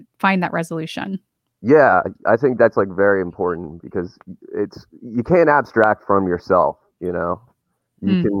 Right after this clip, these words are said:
Speaker 2: like, push it away a little bit or, like, try to get context and, but if you really need, you need someone from the outside to s-, look in to see, like, if you're, like, if these things are, like,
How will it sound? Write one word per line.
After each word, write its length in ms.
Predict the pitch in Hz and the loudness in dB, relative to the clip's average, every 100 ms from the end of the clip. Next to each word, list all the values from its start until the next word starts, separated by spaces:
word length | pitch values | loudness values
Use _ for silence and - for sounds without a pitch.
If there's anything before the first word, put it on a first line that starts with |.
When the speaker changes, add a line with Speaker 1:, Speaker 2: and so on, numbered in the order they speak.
| 95 | 0
Speaker 2:
like, 260 | 90 87 - _ _ _ _ _ _ | 0 -2 -6 _ _ _ _ _ _
push 240 | 135 131 | 0 2
it 100 | 131 | 2
away 300 | 110 95 95 | 4 4 6
a 100 | 95 | 4
little 240 | 98 95 95 | 4 2 2
bit 320 | 95 92 92 | 0 0 0
or, 160 | 90 87 | -2 -4
like, 200 | 90 87 | -6 -8
try 280 | - 92 92 | -2 0 0
to 60 | |
get 160 | 92 - | -4 -8
context 640 | 98 82 87 87 87 - | -6 -6 -4 -4 -4 -6
and, 120 | 87 85 _ _ _ _ _ | -10 -10 _ _ _ _ _
but 220 | 110 104 - _ _ _ _ _ _ _ _ - | 2 2 -2 _ _ _ _ _ _ _ _ -8
if 220 | 120 - | -8 -4
you 120 | 131 | -2
really 280 | 131 147 135 | 2 4 2
need, 240 | 131 127 | 0 -4
you 80 | 110 | -4
need 200 | 117 107 | -4 -4
someone 240 | 117 110 | -4 -4
from 160 | 101 98 | -6 -6
the 80 | 95 | -2
outside 340 | 92 82 87 | -4 -2 -4
to 60 | 85 | -4
s-, 120 | - | -6
look 220 | 95 90 | -6 -6
in 300 | 92 82 82 76 | -4 -6 -8 -14
to 100 | 85 | -16
see, 320 | - 85 82 | -8 -6 -4
like, 200 | 82 85 | -4 -4
if 220 | 80 87 | -6 -8
you're, 300 | 87 90 82 | -6 -4 -4
like, 200 | 85 82 - _ - | -4 -6 -8 _ -4
if 200 | 95 - | -4 0
these 200 | 92 - | -4 0
things 480 | 90 87 87 - - - - | -2 -2 -4 -8 -18 -18 -4
are, 300 | 90 87 - _ | 0 0 -2 _
like, 200 | - 85 | -2 -2